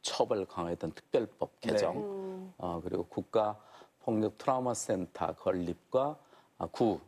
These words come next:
Speaker 1: 광주 교도소 부지에, 에, 인권 민주 컴플렉스, 어, 문제까지 아마 좋은, 어, 계기를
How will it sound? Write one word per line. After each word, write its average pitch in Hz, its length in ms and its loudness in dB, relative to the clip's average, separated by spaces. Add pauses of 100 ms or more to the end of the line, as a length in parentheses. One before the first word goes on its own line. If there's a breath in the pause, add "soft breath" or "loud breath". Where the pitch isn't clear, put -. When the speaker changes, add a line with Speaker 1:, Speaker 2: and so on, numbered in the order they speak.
Speaker 1:
광주 98 300 0
교도소 87 680 0
부지에, 117 560 0 (500 soft breath)
에, 85 80 0
인권 101 360 2
민주 92 200 -2
컴플렉스, - 680 -2 (340)
어, 87 220 -4
문제까지 90 720 0 (560 loud breath)
아마 92 340 -2
좋은, 135 420 2 (640)
어, 87 240 -6
계기를 92 540 2